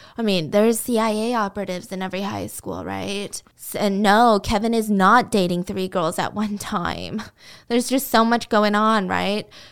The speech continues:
He stuck with this story for years, even after high school. He also had a Celtic cross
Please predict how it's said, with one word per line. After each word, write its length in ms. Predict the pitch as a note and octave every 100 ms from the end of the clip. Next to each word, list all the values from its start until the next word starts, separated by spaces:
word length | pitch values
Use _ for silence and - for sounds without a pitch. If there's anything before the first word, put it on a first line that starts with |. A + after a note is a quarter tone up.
| _
He 160 | -
stuck 220 | C#4+ D4 D4
with 100 | C#4
this 140 | F#3+
story 200 | - F3+
for 140 | -
years, 480 | F3 F#3+ F#3+ - - -
even 200 | G3+ G3
after 220 | F3+ F3+
high 160 | G3 -
school. 300 | - A#2+ A#2+
He 200 | - A#3
also 260 | C4 E4
had 280 | C4+ B3 A3+
a 280 | G3 F#3 F3 -
Celtic 580 | - G#3 A3+ D4 C#4
cross 580 | - A3+ F#3+ - - -